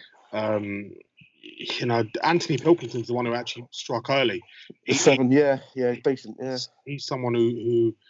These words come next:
Speaker 1: is actually, you know, he's an experienced campaigner. But I'll tell you what, one live wire from their side is, is Anthony Robinson, the fullback, who they've signed from Everton.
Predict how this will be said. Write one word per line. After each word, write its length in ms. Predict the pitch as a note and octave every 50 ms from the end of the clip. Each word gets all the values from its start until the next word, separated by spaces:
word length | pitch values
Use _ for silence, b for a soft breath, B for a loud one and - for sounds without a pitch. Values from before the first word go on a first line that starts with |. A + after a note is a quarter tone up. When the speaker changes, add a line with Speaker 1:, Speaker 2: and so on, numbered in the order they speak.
| b b b b b b _
Speaker 1:
is 160 | - B2 A#2 C3+
actually, 600 | B2 G2 - - - C3 B2 A2+ A2 G#2+ G2 _ b b b b b _ _ -
you 220 | A#2+ B2 B2+ B2+
know, 220 | A#2+ A2+ A2+ A2+
he's 180 | A#2 A2+ A#2 A#2
an 80 | B2 B2
experienced 440 | A#2 - - - C#3+ B2+ A#2 -
campaigner. 420 | - A#2+ A#2+ A#2 A2 C#3 C#3 B2+ A#2+
But 80 | B2+
I'll 80 | A#2 G#2+
tell 200 | - - - F3
you 60 | E3+
what, 260 | D3 D3 B2 - -
one 300 | A#2+ A2 C#3+ D#3 D#3 D3
live 320 | C3+ C#3 C3+ C3 C3 B2 B2
wire 220 | B2 A#2+ A#2 A2+
from 180 | - A#2+ A#2 A#2
their 160 | B2 B2 B2+
side 300 | A#2+ A#2+ - G#2+ G2+ G#2+
is, 160 | G#2+ G#2 - - -
is 160 | A#2+ A2+ A#2+
Anthony 320 | A#2 A#2 A#2 - - B2 A2+
Robinson, 360 | B2 B2 C3 A#2+ A#2 A#2+ A2
the 80 | A2 G#2+
fullback, 440 | - D3 C#3+ C3 A2 G#2+ F#2+ G2 - _ B B B B B B B B -
who 180 | B2+ B2+ A#2+ A#2
they've 180 | A#2 A2+ G#2
signed 220 | - - A#2+ A2 G#2
from 100 | G#2 A2+
Everton. 460 | A#2+ A#2+ A#2+ A#2+ - G2+ F#2 F2+